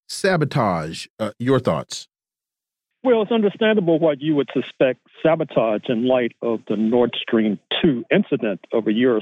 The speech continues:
Speaker 2: so ago, whereby the Pulitzer Prize-winning journalist Seymour Hersh reported that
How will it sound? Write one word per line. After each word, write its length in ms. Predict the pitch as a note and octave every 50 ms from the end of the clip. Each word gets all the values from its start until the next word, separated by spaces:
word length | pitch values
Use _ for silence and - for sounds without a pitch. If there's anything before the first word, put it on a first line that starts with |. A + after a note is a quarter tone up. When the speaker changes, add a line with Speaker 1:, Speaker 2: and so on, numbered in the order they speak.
| - -
Speaker 2:
so 140 | C#3 A#2+
ago, 420 | A2+ G2+ F#2+ D3 F3 F#3+ D#3 A2+ - - _ _ _ _ _ _ _ _ _ _
whereby 480 | - D3 C3 A2+ A2 C3+ C3 B2+ A#2+ A#2 G#2+ G#2+ _
the 260 | B2 A#2 A2+ G#2+ A2
Pulitzer 360 | - - C#3+ D3 C#3 - C3 A2
Prize-winning 600 | - - C#3 C3 A#2+ - - B2+ A#2+ A2+ G#2+ G2+
journalist 420 | A2+ C#3 D#3 D3+ A#2+ A2 A2 - - -
Seymour 360 | - C#3+ A#2+ A2+ A2 G#2+ G#2+ -
Hersh 300 | - G#3+ G#3+ F#3+ C#3+ - - - -
reported 540 | - A#2 - - - D#4 E4+ C#4+ D#3 G2 - _ _ _ _ _ _ _ _ _ _
that 460 | _ D3 B2+ B2 A#2 A#2+ C3+ C3 B2